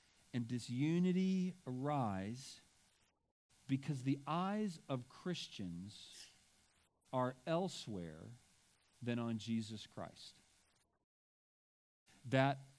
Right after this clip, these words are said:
that the eyes of Christians are elsewhere than on Jesus Christ. Now, um, he-, here's how I wanna try to illustrate this. Can I get, like, um, six or eight people just to h-, help me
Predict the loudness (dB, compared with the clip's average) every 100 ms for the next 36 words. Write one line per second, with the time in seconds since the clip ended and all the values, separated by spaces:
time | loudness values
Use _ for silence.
0 | -18 -4 2 2 2 0 2 2 2 -2
1 | -2 -2 -2 0 0 2 0 -4 0 0
2 | 0 -2 0 2 2 -2 -4 -2 -2 -4
3 | -4 -2 -2 -2 -4 -2 -4 -6 -12 -8
4 | -8 -8 -18 -20 -20 _ _ _ _ -20
5 | -14 2 4 4 -4 -20 -20 -20 _ _
6 | _ _ _ _ -20 -2 4 4 2 -6
7 | -10 -8 0 0 2 2 2 0 -2 -4
8 | -6 -6 -8 -8 -10 -10 -4 -2 -2 -2
9 | -6 -6 -6 -6 -6 -10 _ _ -10 -8
10 | -6 -8 -10 -12 -14 -20 _ -12 -10 -6
11 | -8 -6 -8 -8 -10 -10 -10 -10 -14 -12
12 | -10 -6 -8